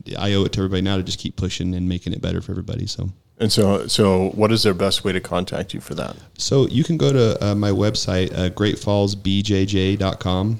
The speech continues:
Speaker 1: um, just like Great Falls Brazilian Jiu-Jitsu. So, uh, if you type that in, it'll work too. So, but great falls B J J dot com, or you can find us on Facebook and Instagram, uh, Great Falls B J J.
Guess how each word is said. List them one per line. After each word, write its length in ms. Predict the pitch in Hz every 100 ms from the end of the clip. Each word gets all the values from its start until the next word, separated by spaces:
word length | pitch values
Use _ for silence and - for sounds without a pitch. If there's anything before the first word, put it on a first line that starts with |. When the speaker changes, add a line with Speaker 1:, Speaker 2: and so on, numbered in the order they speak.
| - -
Speaker 1:
um, 240 | 87 85 87
just 160 | 95
like 140 | 98 -
Great 200 | 98 85
Falls 220 | 95 92
Brazilian 420 | 92 90 90 87
Jiu-Jitsu. 500 | 90 87 87 - 90
So, 280 | 92 85 85 - -
uh, 140 | 92 -
if 100 | 113
you 60 |
type 180 | 127 123
that 160 | 110 95
in, 80 |
it'll 140 | 92 92
work 160 | 90
too. 180 | - 90
So, 240 | 90 87 82
but 140 | -
great 180 | 113 110
falls 240 | 113 107
B 160 | 107 104
J 160 | 104
J 340 | 101 101 101 113 - -
dot 220 | 104 -
com, 280 | 101 98 107
or 120 | 104
you 100 | 101
can 120 | 98
find 200 | 98 101
us 140 | 98 95
on 100 | 92
Facebook 420 | 98 95 - 95
and 140 | 95
Instagram, 640 | 90 95 - - 85 87 90 98
uh, 220 | 87 92 92 -
Great 180 | 90
Falls 240 | - 87 87
B 140 | -
J 160 | 85 85
J. 300 | - -